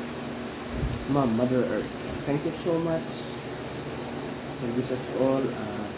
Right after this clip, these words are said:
shout out to Char Moments Vlog. At sa lahat po na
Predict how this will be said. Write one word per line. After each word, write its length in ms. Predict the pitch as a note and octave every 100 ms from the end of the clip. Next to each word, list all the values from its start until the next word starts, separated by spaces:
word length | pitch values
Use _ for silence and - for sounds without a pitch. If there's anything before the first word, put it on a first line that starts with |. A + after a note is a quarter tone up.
| - - -
shout 160 | B2
out 160 | A2 A#2+
to 220 | - B2 A2 G2+ -
Char 160 | B2+ A#2+
Moments 580 | A2+ A#2 A2 G#2+ G2 -
Vlog. 200 | A#2 B2+ C3+ A2+ - - - - - - - - - - - - - - -
At 120 | B2
sa 100 | C3+
lahat 220 | B2 B2+ -
po 60 | B2
na 120 | A#2